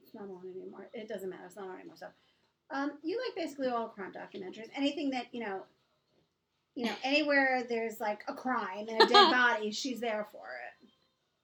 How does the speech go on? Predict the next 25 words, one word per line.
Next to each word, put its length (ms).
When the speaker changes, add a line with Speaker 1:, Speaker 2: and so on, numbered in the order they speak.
Speaker 1:
it. 280
Speaker 2:
<laughs> 40
That's 520
my 140
new 180
catchphrase. 840
Okay. 920
What 280
is 220
each 260
other's 440
favorite 460
band 320
or 180
singer? 580
Easy. 340
Yours 200
is 60
the 80
Backstreet 380
Boys. 400
Speaker 1:
And 220
singer. 380
Speaker 2:
And 320
singer. 520